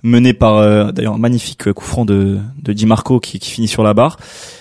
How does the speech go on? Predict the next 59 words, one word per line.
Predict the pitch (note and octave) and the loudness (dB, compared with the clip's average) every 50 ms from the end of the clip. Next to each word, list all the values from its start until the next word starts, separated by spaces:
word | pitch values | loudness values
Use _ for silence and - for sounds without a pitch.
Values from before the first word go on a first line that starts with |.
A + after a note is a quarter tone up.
| - _ | -20 _
Ils | - B2 A2 | -6 -6 -4
finissent | - C3 D3+ C#3+ - | 0 0 0 0 2
par | - B2 A#2 | 0 0 2
gagner, | A2+ B2 B2 C3 C3+ C3 B2+ A#2 | 4 4 6 6 6 6 6 4
euh, | G#2+ G#2 G#2 G#2 G#2 G#2 G#2 G2+ | 4 4 4 4 4 4 4 4
au | G2+ G2+ G#2 | 2 2 0
bout, | G#2+ A2+ A#2 A#2+ A2+ | 0 2 2 4 4
au | A2 | 4
bout | A#2 B2 | 4 2
du | A#2 B2 | 2 2
fil, | A#2 - C3 B2 | 0 0 0 -2
et | A2+ G#2 | -2 -2
cetera. | - A2 G2 A#2+ G#2+ G#2+ A#2+ B2+ C#3+ F3+ - - - - - _ _ _ - | -2 -4 -4 -2 0 0 2 2 0 0 -4 -12 -20 -20 -20 _ _ _ -2
Match | G#2+ A2 A2 - - A#2 | 0 0 0 2 0 -2
quand | G#2+ - G#2+ | -2 0 0
même, | G#2+ A2 G#2+ G#2+ | 0 0 0 0
euh, | G2+ G2+ F#2+ | 0 0 -2
intéressant, | A2 G#2+ - A2+ A2 A2+ G#2+ - D#3 D3 | -2 -2 -2 0 0 0 2 2 2 2
mais | C3 A#2 | 4 4
je | G#2+ A2 | 4 4
vois | G#2+ A#2+ A2+ | 4 2 2
plus | - - D3 | 2 0 0
un, | C3+ B2 A#2+ A#2 A2 - | 2 2 2 2 0 0
un | A2 A2+ A#2 | 0 0 0
Inter, | A#2 A2+ A2+ - C3 B2+ B2 A#2+ A2 | 0 0 -2 0 2 2 4 4 4
euh, | G#2+ G#2 G#2 G#2 G#2 G#2 G#2 G#2 G#2 G2+ G#2 G#2 G#2+ A#2 B2 _ _ _ _ _ _ _ - | 4 4 4 4 4 4 4 4 2 2 0 -2 -4 -8 -12 _ _ _ _ _ _ _ -10
redoutable | - A#2 A2+ B2+ C#3 B2 C3+ C3+ - D3+ C#3+ C3+ B2 A2 F#2+ F2 _ _ _ _ _ _ _ - | -4 0 4 4 4 4 2 2 4 2 2 4 2 0 -2 -2 _ _ _ _ _ _ _ -2
comme, | - C3 A#2+ A#2+ | 0 2 4 4
euh, | A2+ A2 G#2+ G#2+ | 4 4 4 2
t'as | G#2 - A2 | 2 0 -4
pu | G#2 - A2 | -4 -2 -4
en | G2+ | -2
parler, | - G#2 G#2 G#2 G#2 G#2+ A2 | 0 0 0 2 2 2 2
euh, | G#2 G2+ G2+ G2 | 2 2 0 -2
il | G2 | -2
y | G2 | -2
a, | G#2 G2+ | -2 -2
il | G2+ | -2
y | G#2 | -2
a | G2+ | -4
encore | G2+ G2 G#2 G2+ | -4 -4 -4 -2
deux | G2+ G2+ G2+ | -2 -2 -2
ans | A2+ A2 | -4 -6
quand | G#2+ G2+ - | -6 -10 -10
ils | - | -10
vont | G#2+ G2+ | -10 -10
en | G2 | -10
finale, | - - A2 G#2 G2+ | -8 -8 -8 -8 -8
et | |
cetera. | - - - G#2 G#2+ | -8 -8 -6 -6 -6
Bon, | G#2+ G2 F#2+ | -6 -6 -10
ils, | F#2+ F#2+ - | -10 -12 -12
ils | - G2+ G2 | -12 -14 -12
étaient | - - F#2+ | -12 -12 -8
pas | - G2+ | -8 -6
non | G#2+ G#2 G2+ | -6 -6 -6
plus, | - - A2+ G#2+ | -8 -6 -6 -6
euh, | G2+ G2 F#2+ F#2+ _ _ _ _ _ _ _ _ - - - _ _ _ | -6 -6 -8 -10 _ _ _ _ _ _ _ _ -20 -20 -20 _ _ _
voilà, | - F2 G2+ F2+ | -16 -16 -16 -16